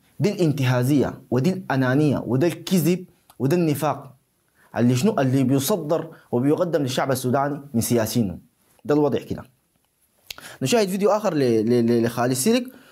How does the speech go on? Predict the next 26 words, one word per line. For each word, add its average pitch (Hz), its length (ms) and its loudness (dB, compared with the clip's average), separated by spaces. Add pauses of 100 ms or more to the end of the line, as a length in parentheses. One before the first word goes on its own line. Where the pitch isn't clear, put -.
(180)
وهو 151 280 2
ده 165 80 0
الكلام 160 280 0
ده 175 80 2
أيام 135 240 2
الاعتصام 156 760 -2
وأيام 107 340 0
ال-، 101 120 -2 (160)
بعد 156 180 -2
سقوط 110 240 -4
النظام. 92 300 -2 (440)
وبيتكلم 170 800 0
بلغة 160 600 0
يعني 120 420 0
رومانسية 120 840 2
ولغة 139 320 2
وردية 131 440 2
في 147 160 0
إنه 170 380 2 (320)
نحن 160 460 0 (300)
ماشيين 139 640 0
نقدم 156 380 2
خدمات 160 580 -2 (200)
وحتتقدم 131 600 -2
خدمات 160 560 -2
ومستعجلين 147 880 0